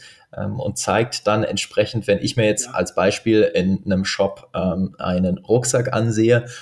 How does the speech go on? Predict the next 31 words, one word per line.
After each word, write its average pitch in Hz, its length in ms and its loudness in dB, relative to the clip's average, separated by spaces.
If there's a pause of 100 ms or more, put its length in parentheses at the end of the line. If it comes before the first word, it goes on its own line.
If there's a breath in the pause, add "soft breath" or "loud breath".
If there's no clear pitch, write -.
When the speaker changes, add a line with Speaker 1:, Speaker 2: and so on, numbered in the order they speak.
(120 loud breath)
Speaker 1:
und 95 60 -6
es 92 100 -4
gibt 113 140 -2
einen 95 240 2
Werbetreibenden, 101 680 2
der 95 380 2
bewirbt 110 480 -2
diesen 110 160 -2
Rucksack 113 420 0
über 95 280 0
Broad 101 300 4
Audience 110 460 2
Dynamic 120 380 4
Ads, 113 280 0 (340 loud breath)
dann 98 180 0
ist 104 100 -4
die 98 80 0
Wahrscheinlichkeit 101 460 0
halt 101 120 2
eben 98 200 2
hoch, 107 220 0
dass 101 160 -4
ich 98 100 -10
diesen, 101 340 0 (120)
ähm, 92 460 -6 (120)
Rucksack 98 300 -4
bei 95 80 -2
mir 95 120 2
im 90 60 -2
Feed 127 300 0
sehe. - 300 -4